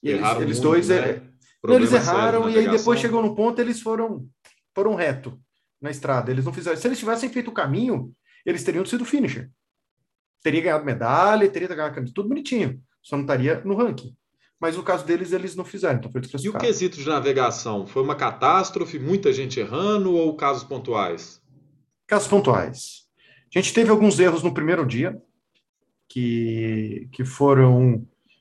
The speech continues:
Speaker 1: que a-, aí, enfim, meu WhatsApp, essas horas que o caboclo erra, bomba. O pessoal mandando print. No primeiro dia teve um erro que os que erraram não foram penalizados, porque, cara,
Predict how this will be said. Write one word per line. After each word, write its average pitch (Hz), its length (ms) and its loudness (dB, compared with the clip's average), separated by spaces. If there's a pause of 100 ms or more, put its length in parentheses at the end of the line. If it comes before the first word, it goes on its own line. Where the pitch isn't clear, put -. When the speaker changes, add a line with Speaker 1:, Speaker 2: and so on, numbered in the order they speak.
(120)
Speaker 1:
que 156 80 4
a-, 156 200 4
aí, 175 520 4
enfim, 143 280 -2
meu 143 180 2
WhatsApp, 208 480 0
essas 208 260 -2
horas 214 160 0
que 214 60 -8
o 202 40 -12
caboclo 196 400 2
erra, 208 420 -2
bomba. 135 520 0 (400)
O - 460 -20
pessoal 170 280 0
mandando 175 300 -2
print. - 500 -6 (560)
No 180 60 -4
primeiro 240 300 0
dia 240 180 0
teve 233 220 0
um 185 180 2
erro 208 320 -2
que 175 460 -8
os 214 220 -6
que - 160 -4
erraram 185 520 2
não 220 140 -2
foram 196 200 -2
penalizados, 180 760 -4
porque, 135 480 -6 (200)
cara, 156 380 -2